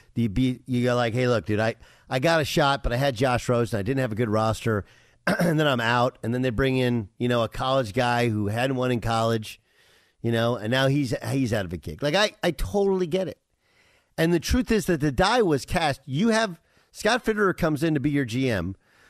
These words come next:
with, you have no ties to him, and he, the owner hires him.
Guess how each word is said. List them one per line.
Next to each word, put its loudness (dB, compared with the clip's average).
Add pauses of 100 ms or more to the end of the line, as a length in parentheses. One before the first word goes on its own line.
(260)
with, 0
you 0
have 2
no 6
ties 0
to -2
him, -4 (800)
and 0
he, -8
the -2
owner 4
hires 0
him. 0